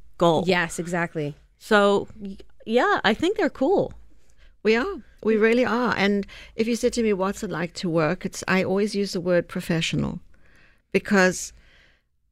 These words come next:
Speaker 3: Elizabeth and I are able to sit down, and I know it sounds corny and you're gonna say, "Really?" But we are.
Speaker 2: <laughs>
Speaker 3: We're able to sit down and we're gonna, we're able to say, "Well, I don't think you did that right," or, "I don't think you did that right." And we're able to listen to one another.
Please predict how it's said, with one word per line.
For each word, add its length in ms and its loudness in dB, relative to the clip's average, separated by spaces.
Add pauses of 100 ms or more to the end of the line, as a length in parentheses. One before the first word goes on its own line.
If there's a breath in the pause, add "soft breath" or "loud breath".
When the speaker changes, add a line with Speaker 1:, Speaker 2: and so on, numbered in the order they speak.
(180)
Speaker 3:
Elizabeth 440 2
and 140 0
I 220 0
are 180 -4
able 260 -4
to 140 -8
sit 260 -4
down, 260 2
and 180 2
I 60 4
know 180 4
it 100 -2
sounds 360 0
corny 400 -2
and 80 0
you're 100 -4
gonna 120 -4
say, 220 -2
"Really?" 580 -2
But 220 -2
we 120 4
are. 380 2 (200)
Speaker 2:
<laughs> 180 -20
Speaker 3:
We're 160 4
able 220 0
to 180 -6
sit 320 -6
down 340 0
and 160 -4
we're 80 -4
gonna, 180 -2 (120)
we're 180 -2
able 120 -2
to 60 -10
say, 180 -4
"Well, 160 -6 (520)
I 80 4
don't 140 2
think 180 -4
you 40 -16
did 160 -4
that 200 -4
right," 300 -2
or, 40 -8
"I 40 -8
don't 140 -4
think 120 -6
you 100 -10
did 180 -10
that 160 -8
right." 320 -4
And 100 -2
we're 180 -2
able 220 0
to 160 -4
listen 360 -2
to 120 -4
one 160 -2
another. 360 -6